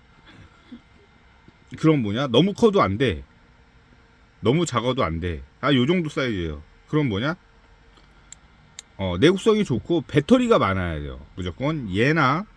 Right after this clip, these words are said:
선풍기나 랜턴 같은 경우는 배터리가 풍성해야 돼요. 한가위처럼. 그리고 감성 랜턴은 하나 정도.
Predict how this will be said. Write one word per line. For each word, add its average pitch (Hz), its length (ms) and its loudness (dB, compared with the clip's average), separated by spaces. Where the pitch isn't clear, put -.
선풍기나 175 680 -4
랜턴 107 280 -2
같은 101 260 -4
경우는 92 460 -4
배터리가 151 580 0
풍성해야 262 480 4
돼요. 80 220 -4
한가위처럼. 208 640 0
그리고 131 200 -4
감성 160 460 -2
랜턴은 160 600 -4
하나 220 240 -4
정도. 92 380 -4